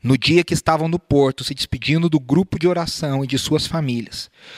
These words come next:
o choro de todos era intenso, pois sabiam que nunca mais veriam aqueles irmãos tão queridos. Quando o navio tomou certa distância, eles dois se abraçaram e gritaram suas últimas palavras que foram ouvidas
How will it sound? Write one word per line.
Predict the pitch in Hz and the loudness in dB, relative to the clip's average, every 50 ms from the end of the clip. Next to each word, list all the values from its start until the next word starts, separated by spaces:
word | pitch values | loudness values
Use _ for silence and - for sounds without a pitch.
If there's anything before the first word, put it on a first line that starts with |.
| - - - | -16 -2 4
o | 139 135 | 4 4
choro | - 120 120 160 175 185 180 180 | 6 6 4 4 4 4 4 2
de | - 165 | 0 -4
todos | - _ - 170 180 196 185 175 | -4 _ 2 2 2 2 2 0
era | 170 170 165 175 | -2 -2 -2 -2
intenso, | 185 - - - 127 127 127 - - - | -4 -4 -4 -2 -2 -2 -2 -4 -6 -4
pois | - - 127 - | -2 -2 -2 0
sabiam | - 139 120 123 131 143 | -2 -2 -2 -2 -4 -4
que | 143 - - | -4 -4 -4
nunca | 139 139 143 165 190 - - 202 180 | -2 -2 -2 -2 -2 -2 -4 -4 -4
mais | 143 131 135 139 135 127 | -2 -2 -4 -4 -2 -2
veriam | 143 123 120 139 | -2 -2 0 -2
aqueles | 143 - - 143 131 123 | -4 -4 -4 -6 -4 -4
irmãos | 135 135 123 117 117 123 - | -4 -4 -4 -4 -4 -6 -6
tão | - 117 123 | -6 -6 -6
queridos. | - - 139 127 110 110 - - - - - - _ _ _ _ _ - - - - - _ _ _ - - - - - - _ | -6 -6 -8 -6 -6 -8 -8 -8 -8 -8 -8 -10 _ _ _ _ _ -20 -20 -20 -20 -20 _ _ _ -20 -20 -20 -20 -20 -16 _
Quando | - 131 147 151 | 0 0 2 2
o | 160 | 2
navio | 165 170 160 139 143 160 180 | 2 2 2 2 2 0 0
tomou | - - 175 170 160 175 | 2 0 0 0 2 0
certa | 175 - - 170 170 - - | 0 0 0 0 0 0 0
distância, | 180 180 - - - - 170 160 160 156 - - | -2 -2 -4 -4 -2 0 2 2 0 0 0 2
eles | - 143 156 160 139 | 2 2 2 0 2
dois | 135 151 170 160 | 2 2 2 2
se | - 185 | 0 -2
abraçaram | 170 160 175 175 170 - - - 135 131 131 135 135 - _ _ _ - - - - - - - | 0 0 0 0 0 -2 -2 0 0 0 0 -2 -6 -14 _ _ _ -20 -20 -20 -20 -20 -10 -4
e | - 131 | -2 0
gritaram | 135 135 156 160 - - 160 165 180 180 180 165 | 2 4 2 2 2 2 4 4 4 2 2 0
suas | - - 170 147 131 | -2 0 0 0 2
últimas | 156 196 226 - - 208 208 185 - | 2 0 0 0 -2 -4 -4 -4 0
palavras | - 196 185 165 151 151 160 147 147 147 - | 2 2 4 4 4 4 2 2 0 -4 -4
que | - 156 | -4 -6
foram | - - - 151 151 151 151 | -6 -2 0 0 2 2 0
ouvidas | 156 147 127 120 143 151 151 143 135 127 - - - - - | -2 -4 -6 -6 -4 -4 -4 -4 -6 -8 -8 -8 -8 -10 -12